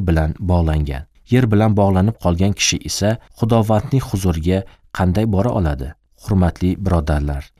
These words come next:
insonning o'rtacha umri yetmish yoki yetmish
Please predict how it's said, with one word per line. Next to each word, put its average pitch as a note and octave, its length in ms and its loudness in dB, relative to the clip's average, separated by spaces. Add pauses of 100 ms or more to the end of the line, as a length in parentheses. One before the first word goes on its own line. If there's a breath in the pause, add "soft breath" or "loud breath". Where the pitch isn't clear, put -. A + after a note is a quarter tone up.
(120)
insonning A2+ 540 4 (100)
o'rtacha A#2+ 440 0 (140)
umri F#2 260 4 (280 soft breath)
yetmish F2+ 480 0 (300)
yoki B2+ 400 0 (340 loud breath)
yetmish G#2+ 400 0